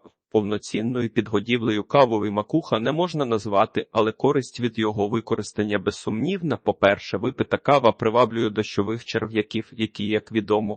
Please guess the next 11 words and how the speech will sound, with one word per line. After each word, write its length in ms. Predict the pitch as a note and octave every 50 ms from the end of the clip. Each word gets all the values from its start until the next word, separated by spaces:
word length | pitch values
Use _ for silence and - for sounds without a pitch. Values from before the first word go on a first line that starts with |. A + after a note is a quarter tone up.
| -
покращують 720 | _ - G2+ - B2 A2+ A2+ A2+ - - - A2+ A2 G2+ -
структуру 600 | - - G#2+ G#2 G2 - - A#2 G#2+ G2+ G#2 G#2
ґрунту. 480 | G#2+ A#2 A#2+ C#3 C3 A2+ G2+ - -
По-друге, 640 | - - - G2+ G2 A#2 B2+ C#3 C3+ B2 A2 G2+ F#2 - _ -
містить 460 | A2+ A2 G#2+ - - - G#2+ - -
необхідні 520 | B2 A#2 - - - - C3 A#2+ A#2 A2
молодим 460 | G2+ G2 G2+ G2 G2 F#2 G#2+ A#2+ A2
рослинам 480 | G#2 A2+ - - - A#2+ C3 C#3 C3 A2+
мікроелементи, 840 | A#2 A2+ - - A2 G#2+ A2 A2+ A2 A2+ C#3 C#3+ B2+ - A#2 G#2 -
азот, 400 | - G#2 G2+ - A2 G#2 G2+ -
калій, 440 | - - G#2 A2 G#2+ G#2 G#2 G#2 A2